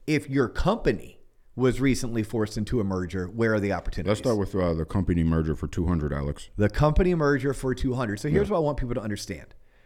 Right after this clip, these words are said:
Speaker 1: And I lived this. I don't know if many people know that. In two thousand and seven, I left my company, the company that brought me in and trained me,
Speaker 2: Mm-hmm.
Speaker 1: because I watched two of the top producers in my market leave to go to the competitor.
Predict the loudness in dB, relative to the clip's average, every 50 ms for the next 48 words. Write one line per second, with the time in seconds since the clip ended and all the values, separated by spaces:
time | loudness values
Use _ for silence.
0 | _ _ _ _ 0 2 2 4 4 4 4 4 4 2 0 -4 -10 -12 -14 -14
1 | -16 -16 -10 -4 0 0 2 2 2 0 0 0 -2 -2 -2 -2 -4 -2 0 0
2 | 0 2 0 0 -2 -2 -2 -2 -2 -2 0 0 0 2 2 0 0 0 0 -2
3 | -2 -2 -2 0 0 0 0 0 -2 -4 -4 -8 -16 -20 -20 _ _ -12 -2 2
4 | 4 6 6 4 4 0 -2 -4 -4 -2 -2 0 0 0 0 0 0 0 -2 -6
5 | -8 -6 -6 -6 -6 -4 -4 -4 -4 -4 -4 -6 -6 -4 -2 -2 0 0 0 0
6 | 0 0 2 2 2 2 2 0 0 0 0 -2 -4 -2 -2 -2 -2 -2 -2 -2
7 | -2 -2 -2 -4 -6 -6 -6 -6 -6 -2 -2 -2 0 4 4 6 6 6 4 2
8 | 0 -4 -6 -2 0 0 0 0 0 0 0 0 0 -2 -6 -12 -14 -16 _ _
9 | -2 0 2 2 2 0 -2 0 0 -2 -2 -2 -2 -2 -2 0 0 -2 -2 -2
10 | -4 -6 -10 -20 -20 _ 2 4 6 6 6 4 2 -2 0 0 0 0 -2 -6
11 | -4 -4 -4 0 0 0 0 0 -2 -4 -4 -2 -2 -2 -2 -2 -4 -4 -2 -2
12 | -2 -2 -2 -4 -4 -2 -2 -2 -2 -2 -2 -4 -4 -4